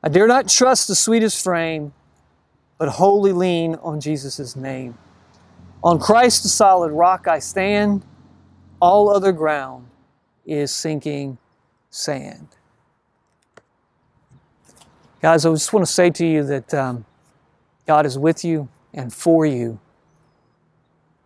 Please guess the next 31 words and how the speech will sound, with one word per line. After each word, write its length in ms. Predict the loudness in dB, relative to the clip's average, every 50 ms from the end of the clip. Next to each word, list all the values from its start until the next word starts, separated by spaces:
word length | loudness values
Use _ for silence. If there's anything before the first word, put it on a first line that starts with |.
| _ _ _ _ _ -2
But 80 | 2 2
He's 140 | 4 6 6
also 280 | 4 6 6 4 4
calling 580 | 2 2 2 4 4 6 6 6 6 4 4 2
us 160 | 0 -2 -4
to 160 | -2 -2 0 0
Himself 720 | 0 -2 -2 -2 0 2 2 2 2 0 -4 -8 -18 -20 _ _ _ _ _ _ _ -12
and 120 | -10 -6
calling 440 | -4 2 4 4 6 6 4 4 2
us 160 | 0 -2 -2
to 160 | -2 -2 -2 -2
His, 340 | 0 0 0 0 -2 -6 _ _ -20 _ _ _
His 160 | -8 -6 -6 -6
character, 520 | -2 2 4 4 4 4 2 -2 -4 -2
His 220 | 0 -2 -2 0
name, 420 | 0 0 2 2 2 0 0 -2 -4 _ _ _ _
His 160 | -6 -4 -4
teachings, 760 | -4 -2 -2 -2 -2 -2 -2 -2 -4 -4 -6 -8 -10 -10 -12 _ _ _ _ _ _ _ -14
so 140 | -8 -4 -2
that 140 | -2 0
we 240 | 0 2 4 4 6
might 280 | 6 6 4 4 2 2
have 220 | 2 2 2 2
life 400 | 2 0 2 0 0 -2 -6 -10 -12
and 240 | -10 -8 -6 -4
we 160 | 0 2 2 4
might 280 | 4 2 0 0 -2
have 240 | 0 0 0 0 0
an 100 | -2 -6
abundant 520 | -8 -6 -2 -2 -2 0 0 -4 -6 -8
relationship 800 | -8 -8 -6 -4 -4 -4 -6 -8 -10 -10 -8 -6 -6 -6 -6 _